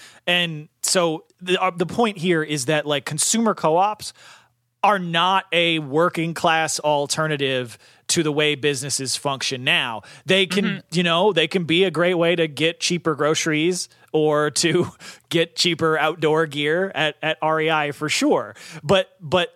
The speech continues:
Speaker 1: unlike worker co-ops, since the workers don't have control over how the, the business functions,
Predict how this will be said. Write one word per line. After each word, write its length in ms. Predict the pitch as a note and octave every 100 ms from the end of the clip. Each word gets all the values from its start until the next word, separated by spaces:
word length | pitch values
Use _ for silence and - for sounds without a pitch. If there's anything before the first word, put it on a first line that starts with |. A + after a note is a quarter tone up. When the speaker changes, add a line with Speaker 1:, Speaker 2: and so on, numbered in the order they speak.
| -
Speaker 1:
unlike 460 | G#3+ C4+ B3+ G3+
worker 420 | D3+ F3 A#3 F#3+ E3
co-ops, 640 | - C#3 A#2+ G#2 A2 - - -
since 220 | - F3 F#3
the 80 |
workers 400 | D3+ G#3 A#3 A3+
don't 140 | G#3+ A3
have 140 | G#3+
control 460 | F#3 E3+ F#3 G3+ G3
over 220 | F3+ F3
how 260 | D3+ F3+ F#3
the, 200 | F3 D3+ -
the 320 | D3+ C#3+ B2 - _ -
business 320 | F3+ F3 F3
functions, 680 | - C#4+ - D3+ C3 C3